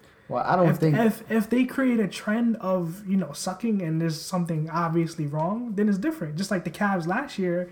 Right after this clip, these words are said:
Speaker 2: the whole back end of the season, what was going on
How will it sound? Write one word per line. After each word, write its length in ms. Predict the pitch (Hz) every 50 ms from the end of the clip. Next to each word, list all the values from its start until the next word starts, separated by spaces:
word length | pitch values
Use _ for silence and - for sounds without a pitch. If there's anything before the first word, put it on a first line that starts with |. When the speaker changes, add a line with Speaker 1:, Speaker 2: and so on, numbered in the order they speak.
| - - - - - _ _ -
Speaker 2:
the 100 | - 160
whole 440 | 160 190 233 240 226 190 175 202 - -
back 400 | 180 156 139 180 190 220 220 -
end 160 | 208 208 202
of 80 | 202
the 60 | 180 175
season, 560 | - - 269 320 320 220 190 175 160 160 160
what 140 | 180 208 233
was 100 | 240 202
going 260 | 202 233 233 233 226
on 100 | 226